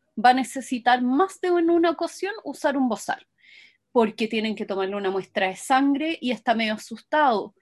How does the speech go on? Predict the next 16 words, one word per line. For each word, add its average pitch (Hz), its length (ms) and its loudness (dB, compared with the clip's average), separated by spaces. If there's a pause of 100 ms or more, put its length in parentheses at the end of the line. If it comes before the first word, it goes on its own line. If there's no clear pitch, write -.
(420)
porque, 196 1040 -2
y 214 120 -2
no 202 120 2
le 196 100 2
habían 202 220 2
enseñado 196 480 -4
comportamientos 202 640 -6
cooperativos, 214 640 -4
que 226 100 -12
será 185 280 -6
un 190 120 -8
tema 190 300 -6
para 175 180 -6
un 185 120 -8
siguiente 196 560 -8
podcast. - 520 -14